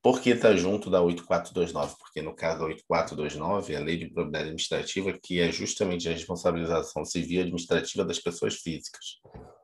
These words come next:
Isso aqui é uma lei específica, essa é depois, né, da oito quatro dois nove.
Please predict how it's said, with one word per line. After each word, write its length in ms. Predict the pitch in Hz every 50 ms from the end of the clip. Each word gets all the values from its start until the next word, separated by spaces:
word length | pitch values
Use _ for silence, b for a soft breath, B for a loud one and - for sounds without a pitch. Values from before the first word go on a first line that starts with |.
| _ _ - _ - - - - - - _ _
Isso 160 | - - 78
aqui 240 | 73 - - 85 85
é 120 | 87 90
uma 200 | 87 90 90 85
lei 120 | 82 82
específica, 640 | 80 80 - 95 92 87 - - 98 98 - - 92
essa 200 | 82 - - 90
é 40 | 82
depois, 480 | 90 113 - - 98 90 80 76 71
né, 140 | 73 80 - - _
da 100 | - 73
oito 200 | 73 71 - -
quatro 280 | - 76 76 - - 147
dois 220 | - 151 - -
nove. 260 | - - 60 - -